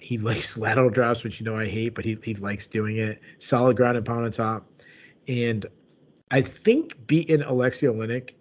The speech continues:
spoke a lot. Like, that was his first big win. Um,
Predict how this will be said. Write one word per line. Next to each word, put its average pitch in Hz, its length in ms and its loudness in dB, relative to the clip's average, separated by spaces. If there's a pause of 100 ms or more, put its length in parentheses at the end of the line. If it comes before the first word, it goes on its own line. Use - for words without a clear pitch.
(120)
spoke - 380 2
a 113 40 -6
lot. 90 220 -8
Like, 104 140 -10
that 135 140 2
was 151 160 4
his 135 160 -4
first 120 400 0
big 120 220 0
win. 107 420 -4 (460)
Um, 90 460 -10